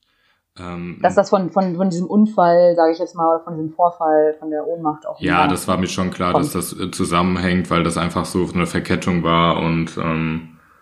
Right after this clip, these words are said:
Speaker 1: das ja nicht schleichend war, sondern binnen kurzer Zeit
Speaker 2: Mhm.
Speaker 1: das so war. Das war einfach ein körperliches Trauma irgendwo.
Speaker 2: Ja, wie
Speaker 1: Ähm,
Speaker 2: Trauma, ne?
Speaker 1: mhm.
Speaker 2: Mhm.
Speaker 1: Das war,
Speaker 2: Mhm.
Speaker 1: das ist einfach eine Abspeicherung, weißt du? Du musst dann halt einfach, das weiß,
Speaker 2: Mhm.
Speaker 1: weiß ja jeder irgendwie, dass man,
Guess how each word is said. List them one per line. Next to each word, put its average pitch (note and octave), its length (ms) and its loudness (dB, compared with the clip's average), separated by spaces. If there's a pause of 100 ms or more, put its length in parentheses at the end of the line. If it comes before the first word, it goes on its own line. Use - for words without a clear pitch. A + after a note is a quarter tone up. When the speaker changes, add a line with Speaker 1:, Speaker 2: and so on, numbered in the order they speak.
(260)
Speaker 1:
das E2 180 -6
ja E2 240 2
nicht F2+ 260 0
schleichend F2 500 0
war, E2+ 140 0
sondern E2 580 -4
binnen F2 280 0
kurzer E2+ 340 -4
Zeit E3 260 4
Speaker 2:
Mhm. - 20 4
Speaker 1:
das A2 200 -4
so D#2 140 -8
war. E2 240 2
Das D#2 140 -10
war F2+ 120 2
einfach F#2 140 -2
ein F2+ 80 -2
körperliches F2+ 580 -4
Trauma G2+ 540 -2
irgendwo. G#2 600 -4 (460)
Speaker 2:
Ja, G3+ 160 6
wie A3 40 6
Speaker 1:
Ähm, A3+ 60 4
Speaker 2:
Trauma, F#3+ 380 4
ne? E3+ 240 4
Speaker 1:
mhm. F3+ 240 2
Speaker 2:
Mhm. F3+ 300 4
Speaker 1:
Das F2+ 180 -4
war, G2 160 4
Speaker 2:
Mhm. F2+ 40 2
Speaker 1:
das F#2 180 2
ist G#2+ 100 -2
einfach G#2 220 0
eine G#2 100 0
Abspeicherung, D#2+ 680 -4
weißt E2+ 260 -2
du? A2 40 -2
Du G2+ 120 0
musst G2 240 -2
dann G2+ 160 0
halt F#2+ 120 -2
einfach, G2+ 340 -2 (300)
das - 160 -6
weiß, G#2+ 260 0
Speaker 2:
Mhm. F#3 280 2
Speaker 1:
weiß - 220 0
ja - 80 0
jeder G#2 500 2
irgendwie, F2 300 0
dass F2+ 240 -2
man, F#2 240 0